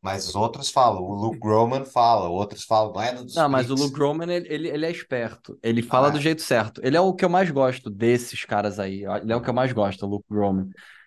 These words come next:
Speaker 2: Mas é que, cara, pros caras é uma puta oportunidade de audiência também, tem que levar isso aí em consideração.
Speaker 1: Ah.
Speaker 2: Agora,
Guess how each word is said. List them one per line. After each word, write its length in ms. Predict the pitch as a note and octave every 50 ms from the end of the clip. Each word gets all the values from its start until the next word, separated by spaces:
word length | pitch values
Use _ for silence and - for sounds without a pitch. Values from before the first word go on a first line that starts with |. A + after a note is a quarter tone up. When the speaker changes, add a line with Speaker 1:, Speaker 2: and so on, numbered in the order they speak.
| _ _ _ -
Speaker 2:
Mas 220 | - - C3+ C#3+
é 60 | -
que, 200 | F#3+ - E4 -
cara, 280 | - - - - F#3+ D#3+
pros 220 | - - A3+ G#3+
caras 260 | - - E4+ F4+ E4+ -
é 40 |
uma 140 | - - D4+
puta 280 | - - G3+ F#3 F3 E3+
oportunidade 680 | - - C#3 C3 - C3 B2 A#2 G#2+ A2+ A2+ G#2+ G#2+
de 60 | G#2+ A2+
audiência 540 | G#2+ G#2 F#2+ G2+ G#2 G2+ G2+ G2+ - F#2+
também, 300 | F#2 - G2 G2 A2+ D3
tem 120 | C#3+ - G3+
que 80 | -
levar 200 | C#3 A#2+ A2 A2
isso 160 | A2+ - - G#2+
aí 80 | G#2+
em 20 | G#2
consideração. 720 | - G#2+ G#2 G#2 A2+ G#2 G2 F#2+ - - - - G2+ G#2+
Speaker 1:
Ah. 20 |
Speaker 2:
Agora, 400 | C3+ C#3 D#3 D#3+ D3+ C#3+ B2 -